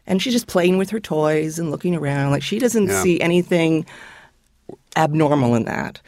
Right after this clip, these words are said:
Speaker 1: And then there's another scene later where a young boy says to one of the other, um, um, fathers in the film, uh, he, sh-, he says, "Oh, you know, Daddy, tell me a story." No, it's a girl, actually. "Daddy, tell me a story."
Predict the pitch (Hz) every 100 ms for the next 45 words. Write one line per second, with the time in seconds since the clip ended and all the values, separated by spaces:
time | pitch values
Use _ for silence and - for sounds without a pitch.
0 | - - _ - 165 165 175 180 180 190
1 | 269 339 - 180 156 160 180 220 147 143
2 | 143 143 160 160 151 147 143 - 139 139
3 | - 143 135 131 135 131 139 165 165 147
4 | - 135 127 135 - 131 131 120 135 -
5 | - - _ - - 135 143 170 139 131
6 | - 208 240 - - - - - 151 147
7 | 147 147 143 - _ - - - - 196
8 | 202 202 180 - - 240 226 - 233 233
9 | 240 277 277 233 202 190 170 160 160 143
10 | 160 143 139 170 208 214 214 311 285 185
11 | - 165 143